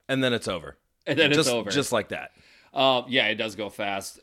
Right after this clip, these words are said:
Speaker 2: Speaking of not over, but we are now one third of the way through the college football season. That
Speaker 1: Yeah.
Speaker 2: goes fast as well.
Speaker 1: That is weird. It's, yeah, four games.
Speaker 2: Yeah,
Speaker 1: Yeah,
Speaker 2: four
Speaker 1: we're, we're a
Speaker 2: games.
Speaker 1: third of the way through.
Speaker 2: Um,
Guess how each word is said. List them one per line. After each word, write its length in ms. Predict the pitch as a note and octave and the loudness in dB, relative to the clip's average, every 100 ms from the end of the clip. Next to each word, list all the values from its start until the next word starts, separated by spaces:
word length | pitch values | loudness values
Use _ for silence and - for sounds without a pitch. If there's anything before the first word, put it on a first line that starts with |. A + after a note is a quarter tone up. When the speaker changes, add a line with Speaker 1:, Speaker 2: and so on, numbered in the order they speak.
| - | -4
Speaker 2:
Speaking 320 | E3+ G3+ D#3+ | 0 2 2
of 320 | A2+ G2+ G2+ | 0 -4 -8
not 180 | B2+ G#2+ - | -6 -4 -2
over, 360 | B2+ B2 G#2+ | -4 -2 -6
but 340 | F2+ G2 G2 A2 | -8 -8 -8 -8
we 200 | G#2 G2 | -8 -6
are 120 | G2 | -6
now 200 | G2 G2 | -6 -8
one 340 | F#2+ A2 A#2 | -4 -4 -4
third 240 | A#2 C3+ C3 | -4 -6 -6
of 100 | F#2 | -6
the 80 | |
way 220 | F#2+ G#2 G2+ | -8 -6 -8
through 240 | - G#2 | -8 -10
the 80 | F#2+ | -8
college 280 | G#2 G2 F2+ | -8 -8 -10
football 300 | C3 G2 F2+ | -10 -8 -10
season. 520 | - F2 E2+ G2 B2 | -10 -14 -14 -16 -10
That 120 | G#2+ | -2
Speaker 1:
Yeah. 120 | D#3 | 0
Speaker 2:
goes 80 | F#3 | 0
fast 300 | A#2+ F#2+ G2 | -2 -6 -8
as 120 | G2+ | -8
well. 380 | F#2 F#2+ F2+ G2+ - | -4 -2 -4 -10 -4
Speaker 1:
That 180 | C3+ | -2
is 200 | D3 D3+ | -2 -4
weird. 440 | B2+ C#3 G#2 G2 - | -6 -4 -4 -4 -10
It's, 320 | - - - | -18 -18 -6
yeah, 160 | C#3 B2 | -4 -4
four 260 | - C#3 | -2 -2
games. 280 | D3+ F3+ A2+ | -2 -6 -4
Speaker 2:
Yeah, 160 | D3 B2+ | -2 -2
Speaker 1:
Yeah, 40 | |
Speaker 2:
four 160 | A#2 C3 | -2 -4
Speaker 1:
we're, 80 | |
we're 100 | G#2 C3+ | -2 -4
a 20 | |
Speaker 2:
games. 100 | C3 | -2
Speaker 1:
third 120 | C3+ | -2
of 40 | |
the 80 | C3+ | -2
way 140 | C3+ C3 | -2 -4
through. 240 | E3+ D#3 - - - - - - | -4 -6 -8 -16 -18 -20 -8 2
Speaker 2:
Um, 500 | C#3+ C#3 C3 A#2+ | 4 6 4 0